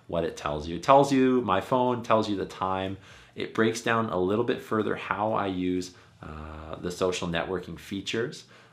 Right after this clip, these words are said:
um, in terms of what apps I use, productivity and creativity. And then down below it says the most used apps. So Instagram, for me, I spent twenty minutes on Instagram. If it's five o'clock now, um, and I woke up at six,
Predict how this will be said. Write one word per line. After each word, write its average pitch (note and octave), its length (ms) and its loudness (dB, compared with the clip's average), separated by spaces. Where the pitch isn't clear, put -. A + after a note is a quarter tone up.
um, D#2 440 -10
in F2 100 -10
terms F2 260 -6
of D#2 140 -10
what E2 160 0
apps D#2+ 340 -6
I F2+ 80 0
use, E2+ 300 -2
productivity E2+ 760 -2
and D2+ 120 -10
creativity. E2+ 840 -4
And G#2 160 -4
then F3 200 -2
down D3 260 2
below C3 240 4
it - 120 -2
says G#2 240 -4
the G#2+ 180 -2
most G2 600 -2
used G2 580 0
apps. - 300 -12
So - 220 -2
Instagram, B2 580 -2
for G#2+ 100 -10
me, A2 180 -2
I F#2+ 60 4
spent F2+ 320 -8
twenty B2 520 -4
minutes F#2+ 440 -4
on E2+ 340 -2
Instagram. D2 560 -10
If F2 140 -10
it's A2+ 160 -4
five D#3+ 280 2
o'clock B2 420 4
now, G#2+ 300 -2
um, E2 540 -10
and F2 100 -6
I F2 60 -2
woke F#2 280 0
up F#2+ 160 -2
at - 140 -8
six, - 460 -2